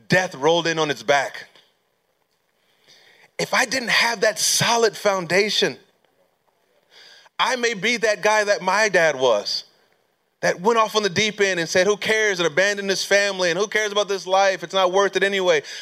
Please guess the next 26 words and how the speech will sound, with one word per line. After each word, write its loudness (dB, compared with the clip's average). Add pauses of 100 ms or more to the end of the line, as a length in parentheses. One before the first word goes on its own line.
But 2
instead, 0
I 4
was -4
able 0
to 0
stand -2
with -2
my 2
wife 2
and -8
stand 0
with 2
my 0
brothers 0
and -4
my 2
sister 0 (300)
and, -2
and, -12
and -4
still 2
stand 0 (140)
in -6
faith, -2
believing, -2